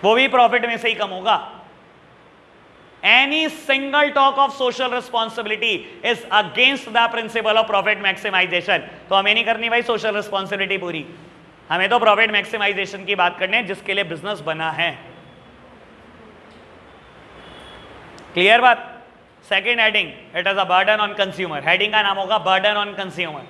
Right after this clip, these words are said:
बेटा, आपकी knowledge के लिए बता देता हूं, जो कंपनी सोशल रिस्पॉन्सिबिलिटी फुलफिल करती है ना, वो बदले में आप ही की गिरेबान दबा देती है। सर,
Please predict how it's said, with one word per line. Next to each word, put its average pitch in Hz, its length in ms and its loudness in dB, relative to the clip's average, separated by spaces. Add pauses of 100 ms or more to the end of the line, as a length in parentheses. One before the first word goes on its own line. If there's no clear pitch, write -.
(1200)
बेटा, 196 280 4 (640)
आपकी 220 480 4
knowledge 214 480 -2
के 208 160 -4
लिए 214 160 0
बता 180 300 0
देता 175 300 -4
हूं, - 500 -8
जो 277 300 4
कंपनी 254 560 0
सोशल 226 480 -2
रिस्पॉन्सिबिलिटी 208 880 0
फुलफिल 196 500 -4
करती 185 320 -2
है 180 120 4
ना, 196 200 4 (280)
वो 190 100 -4
बदले 185 320 2
में 214 100 2
आप 185 200 4
ही 202 100 0
की 196 120 -4
गिरेबान 175 440 0
दबा 151 200 -6
देती 139 340 -16
है। 123 100 -14 (2000)
सर, 240 320 4